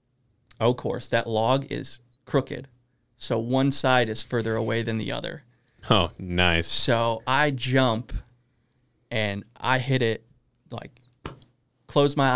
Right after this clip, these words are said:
Speaker 1: eyes, hit it directly here and just fell back <laughs> and just ate it. And I'm like, "Oh my God." And I'm, like, over there, Sanchez is coming over, Bush is coming over. They're like, "You good, dude?" I was like, "Ah." Stacks goes,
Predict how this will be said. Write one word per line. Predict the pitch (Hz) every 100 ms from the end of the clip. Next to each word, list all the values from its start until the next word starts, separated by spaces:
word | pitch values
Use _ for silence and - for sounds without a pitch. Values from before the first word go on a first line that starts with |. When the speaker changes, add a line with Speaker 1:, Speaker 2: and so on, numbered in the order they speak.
| 127
Speaker 1:
eyes, | 131 -
hit | - 139
it | 117 143
directly | 127 123 127 - 143
here | - 135 117
and | 120
just | 120 -
fell | 120 110
back | 110 104 - - _ _ -
<laughs> | - - - - - - - - - - - - _
and | 147 123 117
just | - 120 120 - _ _ _ _ -
ate | 123 220
it. | 113 -
And | 120 117
I'm | 127
like, | - - 605
"Oh | 453 381 392
my | 392 508
God." | 453 440 - - - -
And | -
I'm, | 117
like, | 117 113 - 139 _ - -
over | 131 123
there, | 123 123
Sanchez | 127 131 127 127 123 123
is | 123
coming | - 131 127
over, | 123 127 123
Bush | 131 123
is | 127 -
coming | 127 120
over. | 117 120 117
They're | 117
like, | - -
"You | 147
good, | 143 214 226
dude?" | 214 226 -
I | -
was | -
like, | - -
"Ah." | - - - - - - -
Stacks | - 131 120
goes, | - 117 123